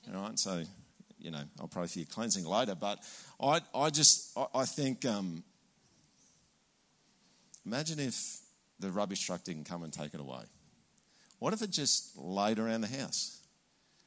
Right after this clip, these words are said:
The rotting leftover fruit and vegetables, the,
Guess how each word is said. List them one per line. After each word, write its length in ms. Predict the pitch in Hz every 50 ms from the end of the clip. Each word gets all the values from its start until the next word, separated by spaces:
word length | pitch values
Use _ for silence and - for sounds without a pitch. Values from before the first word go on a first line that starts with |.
| _ _ _ -
The 100 | 117 107
rotting 720 | 95 98 110 117 120 127 135 139 143 139 143 147 143 - -
leftover 540 | - 110 117 120 - - 123 117 113 104 98
fruit 380 | 95 - - - 117 117 120
and 100 | 110 110
vegetables, 640 | 101 107 107 104 - - 98 80 76 69 67 - - -
the, 460 | 90 92 90 87 87 87 85 82